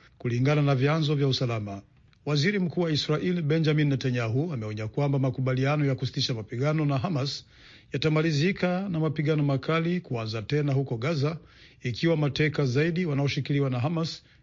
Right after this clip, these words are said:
hawataachiliwa ifikapo Jumamosi. Jeshi litarejea kwenye mapigano makali hadi Hamas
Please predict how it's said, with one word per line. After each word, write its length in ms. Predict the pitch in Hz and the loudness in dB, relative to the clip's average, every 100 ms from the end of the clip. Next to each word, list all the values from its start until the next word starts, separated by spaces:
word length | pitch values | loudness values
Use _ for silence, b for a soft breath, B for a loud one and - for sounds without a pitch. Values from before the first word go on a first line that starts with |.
| - | -10
hawataachiliwa 760 | 113 113 135 135 127 143 156 147 | -6 -4 0 0 0 0 2 0
ifikapo 640 | - 127 160 151 147 143 | -2 -2 -4 -2 -2 -2
Jumamosi. 760 | 147 131 117 113 104 - 104 101 - _ _ - _ - 143 | -2 -2 -2 -4 -6 -6 -10 -10 -20 _ _ -20 _ -4 2
Jeshi 320 | 135 175 196 | 4 4 2
litarejea 480 | 170 165 151 147 151 | 2 2 2 2 2
kwenye 160 | 139 | 2
mapigano 440 | 139 127 131 139 131 | 2 0 0 0 0
makali 480 | 113 107 156 160 | -2 -2 -2 0
hadi 180 | 131 127 | 0 -2
Hamas 460 | 113 143 160 160 | -2 -4 -2 -4